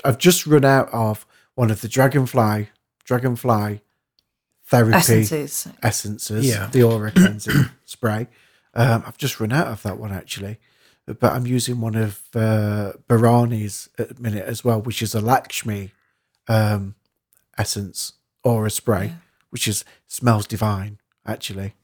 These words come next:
Speaker 2: Yeah, good.
Speaker 1: Um, so that's quite a nice one.
Speaker 2: You can use crystals in water as well for healing. You can drink the essence.
Speaker 3: That's
Speaker 1: Yeah.
Speaker 3: very, very potent.
Speaker 2: Yeah.
Speaker 3: Um, I didn't realise until,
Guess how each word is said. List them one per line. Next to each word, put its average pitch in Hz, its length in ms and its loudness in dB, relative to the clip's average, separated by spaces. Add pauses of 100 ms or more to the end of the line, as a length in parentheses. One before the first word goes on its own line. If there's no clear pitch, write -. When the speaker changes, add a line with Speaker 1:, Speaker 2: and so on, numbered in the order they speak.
(300)
Speaker 2:
Yeah, 185 240 -12 (100)
good. 104 120 -6
Speaker 1:
Um, 104 360 -4
so - 160 -8
that's 107 260 0
quite 101 260 -4
a 113 40 -10
nice 98 380 -10
one. 87 240 -14 (960)
Speaker 2:
You 170 80 -16
can 165 140 -10
use 160 200 -8
crystals 170 560 0
in 156 200 -2
water 170 440 -4
as 160 180 -10
well 160 240 2
for 156 160 -10
healing. 156 580 -8 (140)
You 160 60 -16
can 160 180 -4
drink 160 260 0
the 143 160 -6
essence. - 680 -10 (300)
Speaker 3:
That's 120 340 -2
Speaker 1:
Yeah. - 80 -14
Speaker 3:
very, 127 300 2
very 104 300 -4
potent. 101 680 -12
Speaker 2:
Yeah. 110 220 -8
Speaker 3:
Um, 107 120 -6
I 110 80 -4
didn't 117 280 -2
realise 123 500 2
until, 123 640 -4